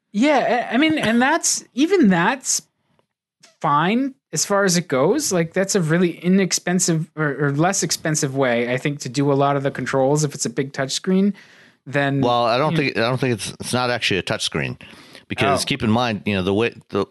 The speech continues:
Speaker 2: the way it's mounted, it's actually pretty far away from you. You know, if you're sitting in your seat, um, you're not gonna be able to reach that thing. So
Speaker 1: Oh, so it's, it's
Speaker 2: it's
Speaker 1: like gesture controls?
Speaker 2: Yeah, it's, it's relying on gesture, uh, gesture control system, much like, uh, some of the current B M Ws.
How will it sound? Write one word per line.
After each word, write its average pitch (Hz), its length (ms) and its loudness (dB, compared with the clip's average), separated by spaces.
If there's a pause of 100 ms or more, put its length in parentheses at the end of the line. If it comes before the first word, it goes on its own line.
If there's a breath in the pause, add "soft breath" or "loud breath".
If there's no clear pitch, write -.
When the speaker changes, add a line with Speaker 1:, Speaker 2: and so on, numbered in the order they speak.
(120)
Speaker 2:
the 104 80 -2
way 117 220 2
it's - 180 -4
mounted, 104 440 0
it's 98 260 -2
actually 117 320 -2
pretty 143 260 -2
far 117 220 -2
away 98 200 0
from 87 200 -2
you. 76 180 -2 (500 loud breath)
You 82 120 -4
know, 82 100 -2
if - 140 -6
you're 98 100 0
sitting 123 320 0
in 104 80 0
your 90 120 0
seat, - 380 -2 (480 loud breath)
um, 92 320 -2
you're 107 180 0
not 165 280 0
gonna 127 140 -2
be 113 140 -2
able 120 120 -2
to 92 60 2
reach 117 240 0
that 71 180 -2
thing. 50 280 -6 (500 soft breath)
So - 240 0 (100)
Speaker 1:
Oh, 147 40 2
so 160 180 0
it's, 151 180 -2
it's 156 120 0
Speaker 2:
it's - 120 -2
Speaker 1:
like 139 140 -2
gesture 147 400 0
controls? 170 320 -2
Speaker 2:
Yeah, 101 140 0
it's, - 160 -2
it's 90 260 -2
relying 104 340 0
on 95 100 -2
gesture, 92 360 -2 (160)
uh, 90 160 0
gesture 101 320 -2
control 85 360 -4
system, - 380 -4
much 82 320 -2
like, 85 320 -4
uh, 80 160 -2
some 87 240 -4
of 82 60 -4
the 73 60 -6
current 82 260 -6
B 85 120 -4
M 78 120 -6
Ws. 73 560 -4